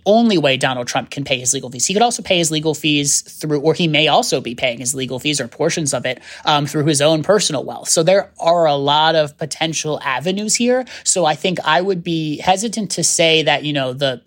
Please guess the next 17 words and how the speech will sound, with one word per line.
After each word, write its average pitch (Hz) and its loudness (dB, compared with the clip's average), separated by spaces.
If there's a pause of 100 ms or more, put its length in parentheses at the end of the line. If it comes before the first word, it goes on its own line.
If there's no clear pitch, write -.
(220)
the 156 0
walls 165 4
are 160 -6
closing 143 0
in, 214 4
because 143 -4
we 185 0
don't 175 0
know 160 4
what 139 0
those 143 -2
other 131 0
avenues 135 -2
out 143 0
there 123 -2
are 117 -12
like. 156 -2